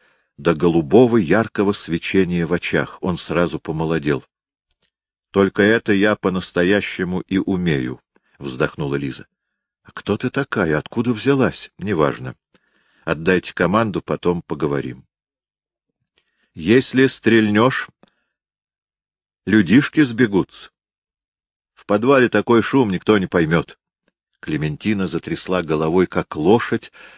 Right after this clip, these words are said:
при налёте слепней, побагровела и начала подниматься со стула, тяжело опираясь локтями. «Ты, козявка, на меня, на Егоровну,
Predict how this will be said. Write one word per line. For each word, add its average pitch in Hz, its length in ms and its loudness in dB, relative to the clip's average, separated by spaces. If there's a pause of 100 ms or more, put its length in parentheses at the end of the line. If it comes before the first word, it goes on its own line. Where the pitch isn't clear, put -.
(100)
при 95 160 2
налёте 101 400 0
слепней, 90 540 -4
побагровела 80 920 0 (360)
и 98 100 2
начала 92 480 0
подниматься 92 720 -2
со - 180 -6
стула, 110 460 -2
тяжело 90 420 0
опираясь 90 540 -2
локтями. 78 540 -4 (1200)
«Ты, 104 260 0
козявка, 101 840 0
на 95 180 0
меня, 90 800 -2
на 80 160 -2
Егоровну, 143 1160 2